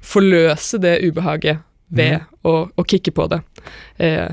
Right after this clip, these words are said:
Speaker 1: og jeg har jo liksom en forhåpning om at hvis man ser hele filmen, så vil man,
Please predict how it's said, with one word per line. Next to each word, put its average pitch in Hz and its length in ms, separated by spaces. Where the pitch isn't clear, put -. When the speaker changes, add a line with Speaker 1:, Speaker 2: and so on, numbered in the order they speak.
Speaker 1:
og 170 40
jeg 165 100
har 175 80
jo 165 60
liksom 185 160
en 180 80
forhåpning 165 380
om 160 80
at 160 80
hvis 165 120
man 170 100
ser 196 340
hele 175 240
filmen, 160 360
så 170 140
vil 156 220
man, 160 300